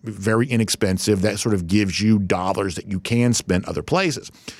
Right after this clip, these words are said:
That's sort of what Brock Purdy is right now for the San Francisco forty-niners.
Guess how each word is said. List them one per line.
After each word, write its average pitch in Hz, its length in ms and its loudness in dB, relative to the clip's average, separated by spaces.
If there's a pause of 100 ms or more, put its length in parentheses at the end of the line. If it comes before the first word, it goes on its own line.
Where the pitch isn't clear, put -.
(160)
That's 165 140 0
sort 196 100 4
of 160 80 4
what 127 140 0
Brock 117 300 -2
Purdy 113 360 2
is 113 160 2
right 113 160 2
now 110 180 0
for 123 120 0
the 113 80 2
San 107 200 2
Francisco 92 320 0
forty-niners. 156 640 2